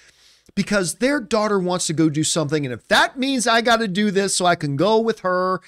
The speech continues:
and make her feel like she's fitting in, even though he was doing completely the opposite. But this, this is what's in his head, right? And the mom worked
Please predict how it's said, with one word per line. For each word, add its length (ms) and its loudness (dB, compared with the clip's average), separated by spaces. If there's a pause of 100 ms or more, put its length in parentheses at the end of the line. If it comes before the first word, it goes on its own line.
(280)
and 540 -2 (380)
make 320 4
her 120 0
feel 240 0
like 120 0
she's 220 -4
fitting 320 0
in, 200 2
even 260 0
though 100 2
he 100 2
was 160 0
doing 220 2
completely 400 -8
the 140 0
opposite. 340 -4
But 80 -10
this, 160 0
this 120 0
is 120 -2
what's 180 -2
in 100 0
his 120 0
head, 180 0
right? 300 -4 (560)
And 140 0
the 40 -2
mom 440 2
worked 320 0